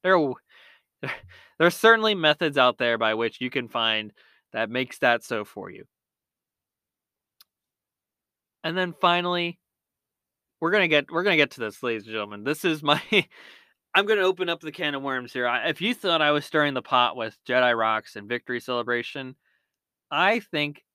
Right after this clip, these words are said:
the Greedo scene, the, the, if you wanna call it a change, I think there's an argument to be had there. I've wa-, I've dissected the original scene. If you think that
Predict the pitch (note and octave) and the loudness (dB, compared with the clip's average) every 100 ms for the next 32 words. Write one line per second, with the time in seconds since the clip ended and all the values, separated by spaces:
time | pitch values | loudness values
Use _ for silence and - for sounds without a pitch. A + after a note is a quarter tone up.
0 | _ B2+ A2+ A2+ C#3 E3+ E3 D#3 D3 - | _ -12 -10 -6 -4 -2 0 0 -2 -8
1 | C3 B2 A#2+ A#2+ _ _ _ _ _ _ | -8 -8 -10 -14 _ _ _ _ _ _
2 | _ _ _ _ _ _ _ _ _ _ | _ _ _ _ _ _ _ _ _ _
3 | C3+ A#2+ A#2+ A2+ A2+ G#2+ - - - F3 | -6 -6 -6 -4 -4 -6 -12 -10 -6 -2
4 | F#3 G3 G3+ F#3 F#3+ - E3 D#3+ E3 - | -2 -2 0 0 0 -2 -2 -2 -6 -8
5 | D3 D3+ E3+ D#3+ C#3+ C3+ C#3 C#3+ C#3+ D3 | -6 -4 -2 -2 0 0 0 -2 -6 -4
6 | C3 B2+ B2 A#2+ A#2 A#2 A#2 B2+ C3 A2+ | -6 -2 0 0 0 0 2 0 -2 -6
7 | A2+ A#2+ C3+ C#3+ C#3 C#3 D3 C#3 D#3 D3 | -6 -2 -2 2 0 0 -8 -8 -6 -4
8 | C3+ C3 B2+ C3 A#2+ B2+ A#2 A2+ A#2 _ | -2 -4 -6 -10 -10 -8 -8 -10 -16 _
9 | _ _ _ _ _ _ _ _ _ _ | _ _ _ _ _ _ _ _ _ _
10 | _ _ _ _ _ _ _ _ D3+ C#3+ | _ _ _ _ _ _ _ _ -12 -8
11 | G3 A#3+ G#3+ F3+ E3+ E3 D3 C3+ | -8 -6 -4 -4 -2 2 2 2